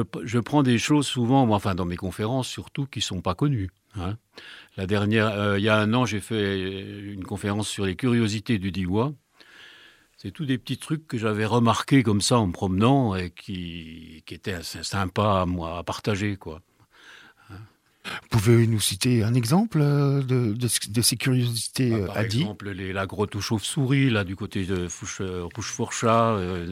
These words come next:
Speaker 1: il y a, il y a des choses comme ça, des, des anciennes mines, l'ancienne mine de, de, de Minglon, on n'en parle pas beaucoup.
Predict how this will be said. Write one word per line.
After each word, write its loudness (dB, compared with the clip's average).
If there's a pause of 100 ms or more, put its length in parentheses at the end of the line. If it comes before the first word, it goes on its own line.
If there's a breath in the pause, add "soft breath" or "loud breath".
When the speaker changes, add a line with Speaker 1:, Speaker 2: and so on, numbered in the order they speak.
Speaker 1:
il -10
y -10
a, -10
il -10
y -8
a -8
des -4
choses -4
comme -2
ça, 4
des, 0
des -2
anciennes 0
mines, 4
l'ancienne 0
mine 0
de, -4
de, -6
de -6
Minglon, -2
on -6
n'en -4
parle -12
pas -8
beaucoup. -4